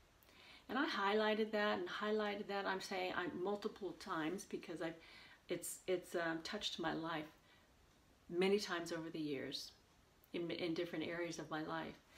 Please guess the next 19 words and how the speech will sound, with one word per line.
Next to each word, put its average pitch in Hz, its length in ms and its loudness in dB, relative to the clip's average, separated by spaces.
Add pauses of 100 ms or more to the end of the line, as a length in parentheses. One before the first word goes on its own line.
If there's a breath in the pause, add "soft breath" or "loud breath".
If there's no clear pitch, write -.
(360 loud breath)
And 170 180 6
it 156 100 2
pertains 190 580 -4
to 175 160 -4
right 170 260 -2
now 165 280 -2
as 165 180 -8
well, 165 200 -4
'cause 156 180 -6
I'm 233 200 8
going 185 260 2
through 165 240 -2
a 151 40 0
season 156 420 -2
in 156 80 2
my 160 160 0
life 151 380 -2
where 156 100 -2
I'm, 160 200 2